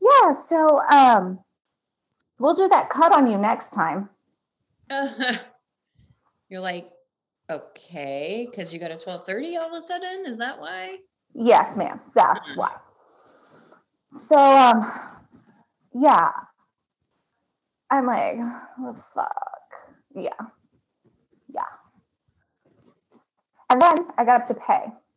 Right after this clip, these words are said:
Speaker 1: Do you wanna know how much I paid?
Speaker 2: Oh, I'm scared to ask now. 'Cause, like, everything that just happened to you, you could do with a box dye. Really.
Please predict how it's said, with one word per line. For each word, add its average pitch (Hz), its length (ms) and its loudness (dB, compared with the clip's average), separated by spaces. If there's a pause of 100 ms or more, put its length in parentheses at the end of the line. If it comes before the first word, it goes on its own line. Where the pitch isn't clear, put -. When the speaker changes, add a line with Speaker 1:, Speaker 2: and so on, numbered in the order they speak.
(280)
Speaker 1:
Do - 80 -12
you 240 40 -6
wanna 262 180 -2
know 269 100 0
how - 20 -6
much 262 100 -12
I 240 240 -6 (1300)
paid? 311 340 -4 (1040)
Speaker 2:
Oh, 147 540 -14 (460)
I'm 175 60 -18
scared 185 380 -10
to - 100 -14
ask 151 400 -16
now. 139 420 -16 (3250)
'Cause, 226 180 -6
like, 220 180 -2
everything 277 540 -8
that 208 120 -6
just 190 180 -10
happened 175 360 -10
to 196 100 -8
you, 190 80 -10
you 180 220 -14
could 180 240 -16 (140)
do 160 160 -14
with 160 140 -10
a 143 40 -14
box 131 380 -12
dye. 117 360 -16 (880)
Really. 156 500 -8